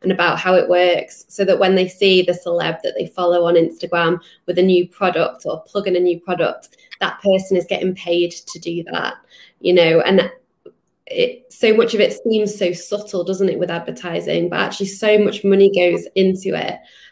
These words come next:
Um, so it's a great conversation as adults to have with our young ones to say, you know, "This is happening, this is being funded, they're paying for these people to have that handbag on their arm or those trainers on their feet."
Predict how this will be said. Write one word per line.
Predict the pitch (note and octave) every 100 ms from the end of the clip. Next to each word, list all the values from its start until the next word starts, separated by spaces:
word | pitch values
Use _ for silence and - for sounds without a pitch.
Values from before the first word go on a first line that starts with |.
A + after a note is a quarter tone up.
| - F#3
Um, | F3 F3 E3+ E3 -
so | G3
it's | F#3 G3
a |
great | - G3+ F#3
conversation | - F#3+ F3+ F#3 F#3+ F#3 F3
as | F3
adults | E3+ E3 - -
to | E3+
have | E3+ F3
with | F#3+ F3
our | E3+
young | F#3 F3+ E3+
ones | - - -
to | -
say, | - F3 E3+ F#3 - - _ -
you | F3
know, | E3 E3
"This | F3 F3+
is | E3
happening, | - E3+ - F3 F3+ F3+
this | F3+
is | F3+ -
being | F3 E3 D#3+
funded, | F3+ F3+ F3 E3+ E3
they're | - - -
paying | F3+ E3+ E3 E3+
for | E3
these | F3 E3+
people | - - - - - -
to | D#3+ - - - _
have | E3+ E3
that | - - -
handbag | F3+ E3+ E3 E3
on | F3
their | E3+ D#3+ D#3+
arm | D#3+ D#3+
or | D3+
those | D#3 D#3+
trainers | - E3 E3 E3 E3
on | -
their | E3
feet." | - E3 E3 -